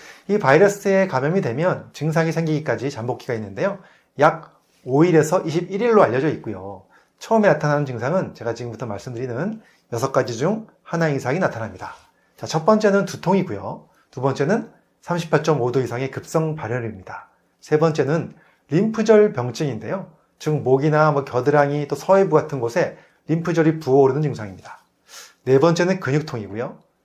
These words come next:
다섯 번째는 허리 통증입니다. 그리고 여섯 번째는 탈진 또는 무력증입니다. 이런 증상이 나타나고 나서 약 삼 일이 지나면 그다음부터 나타나는 증상이 피부에 생기는 수포인데요. 처음에 얼굴을 중심으로 생겨서 사지로 퍼져나갑니다.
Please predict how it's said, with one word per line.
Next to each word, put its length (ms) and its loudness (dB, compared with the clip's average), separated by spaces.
다섯 260 -6
번째는 380 -4
허리 320 0
통증입니다. 640 -6
그리고 220 0
여섯 260 0
번째는 560 -2
탈진 540 -2
또는 280 -2
무력증입니다. 800 -4
이런 200 4
증상이 240 0
나타나고 460 0
나서 180 0
약 80 0
삼 240 -4
일이 140 2
지나면 680 -4
그다음부터 420 2
나타나는 320 -2
증상이 520 -4
피부에 320 2
생기는 260 0
수포인데요. 680 -6
처음에 320 4
얼굴을 320 6
중심으로 420 0
생겨서 520 -4
사지로 400 -2
퍼져나갑니다. 720 -10